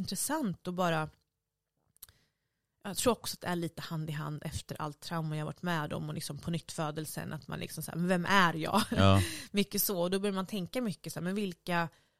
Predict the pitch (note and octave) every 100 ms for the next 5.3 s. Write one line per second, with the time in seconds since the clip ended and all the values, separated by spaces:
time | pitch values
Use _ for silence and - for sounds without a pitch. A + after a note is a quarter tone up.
0 | _ - A3+ E3+ D3+ - A#3+ A#3+ G3 E3+
1 | D#3+ D#3+ - G3 G3 G3 - A#3+ G3+ E3
2 | E3+ F3+ F3 D#3+ A#3 B3+ G#3+ - F#3 F3
3 | - F3 D#3+ D#3 D#3+ D#3 F3 D#3+ D#3+ D#3+
4 | A2+ F2 - - - A3 F#3+ - G#2+ A#3+
5 | - - A#3+